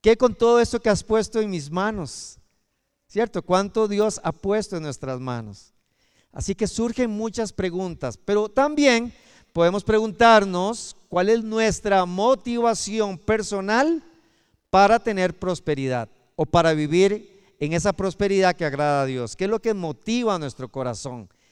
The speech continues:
¿Es que queremos más bienestar para la familia? ¿Queremos tal vez prosperar para crecer en nuestro negocio, en nuestro trabajo, ir ascendiendo? ¿Queremos prosperar? Tal vez una motivación correcta para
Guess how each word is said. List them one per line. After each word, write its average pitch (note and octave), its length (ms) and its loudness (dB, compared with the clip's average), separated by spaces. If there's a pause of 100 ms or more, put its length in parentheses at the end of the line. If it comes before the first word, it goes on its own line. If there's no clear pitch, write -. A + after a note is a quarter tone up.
(240)
¿Es D3 140 -4
que G#3 140 2
queremos F#3 340 -2
más E3+ 220 0
bienestar D3+ 560 -2
para D#3 180 -2
la C#3 100 0
familia? E3+ 800 -2 (680)
¿Queremos F3 840 0 (240)
tal D#3 180 0
vez F#3 500 0 (260)
prosperar E3+ 580 0
para F#3 200 2
crecer F3 480 -2
en G3+ 80 -6
nuestro D#3 320 -6
negocio, F3+ 480 0
en F3+ 60 -4
nuestro D3+ 260 -8
trabajo, F#3 580 0
ir F3+ 100 0
ascendiendo? F3+ 720 -4
¿Queremos D#3 360 -6
prosperar? E3+ 600 0 (480)
Tal D3+ 140 0
vez D3 220 0
una F#3 160 -4
motivación D#3+ 500 -4
correcta F3 480 0
para D3+ 420 2